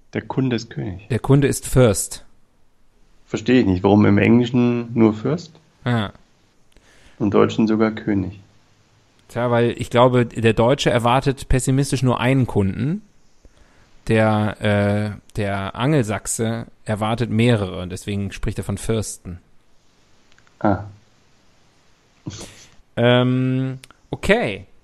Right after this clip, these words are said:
Speaker 2: Ähm, ich wollte gerade sagen, es gibt nichts zu besprechen, aber das stimmt nicht. Ähm, ich muss mich entschuldigen für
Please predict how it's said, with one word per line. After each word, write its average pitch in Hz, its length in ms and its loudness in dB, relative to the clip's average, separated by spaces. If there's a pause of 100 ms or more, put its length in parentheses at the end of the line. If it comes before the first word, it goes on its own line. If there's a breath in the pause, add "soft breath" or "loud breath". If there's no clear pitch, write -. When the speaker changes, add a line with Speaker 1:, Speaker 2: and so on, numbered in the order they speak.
(140)
Speaker 2:
Ähm, 131 640 2 (300 soft breath)
ich - 80 -6
wollte 143 140 2
gerade 147 120 0
sagen, 143 180 0
es 131 80 -4
gibt 170 160 -4
nichts 156 120 0
zu 151 60 -6
besprechen, 147 380 -2
aber 131 120 0
das 123 80 -2
stimmt 202 300 4
nicht. 233 260 -4 (360 soft breath)
Ähm, 127 360 6
ich - 400 2 (100)
muss 139 280 2
mich 139 140 0
entschuldigen 208 580 4 (380)
für 170 480 2